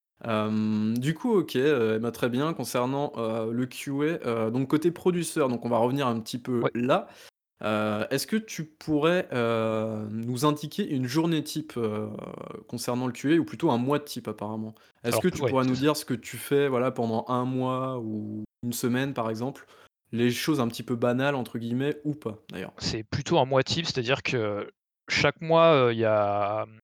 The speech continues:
Speaker 2: on négocie, heu, on prévoit une milestone avec le développeur. Une milestone, c'est, heu, une nouvelle build du jeu qui a de nouveaux éléments, de nouvelles avancements de features,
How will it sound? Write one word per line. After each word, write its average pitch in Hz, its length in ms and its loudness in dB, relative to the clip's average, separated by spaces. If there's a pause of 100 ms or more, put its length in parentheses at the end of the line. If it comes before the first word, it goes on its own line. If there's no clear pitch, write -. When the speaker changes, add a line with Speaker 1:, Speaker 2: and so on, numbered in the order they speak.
(280)
Speaker 2:
on 135 140 -2
négocie, 156 760 4
heu, 117 180 6
on 113 120 -4
prévoit 135 440 2
une 123 80 -4
milestone 123 400 2
avec 117 160 -2
le 120 60 -4
développeur. 113 340 0
Une 127 80 -2
milestone, 139 420 0
c'est, 123 320 0
heu, 107 300 4 (400)
une 135 200 -8
nouvelle 143 300 4
build 127 400 -2
du 110 180 -10
jeu 147 280 0 (460)
qui - 220 -2
a 123 140 4
de 120 160 -4
nouveaux 120 220 -6
éléments, 117 480 0
de 117 100 -8
nouvelles 113 340 -2
avancements 117 320 -4
de 123 60 -12
features, 135 560 0